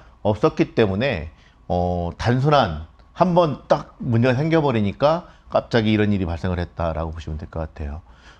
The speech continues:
어, 그런데 문제는 뭐냐면 이 실리콘밸리 은행의 뱅크런 사태가 다음 표를 좀,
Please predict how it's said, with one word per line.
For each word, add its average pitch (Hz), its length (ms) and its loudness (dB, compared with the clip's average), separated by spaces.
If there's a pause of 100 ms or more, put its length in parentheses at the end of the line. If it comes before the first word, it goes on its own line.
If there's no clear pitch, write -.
어, 101 240 2
그런데 165 340 4
문제는 151 400 4
뭐냐면 107 440 2
이 123 100 2
실리콘밸리 180 760 2
은행의 127 640 0 (220)
뱅크런 147 420 4
사태가 104 760 2
다음 117 260 2
표를 120 200 -2
좀, 107 180 -4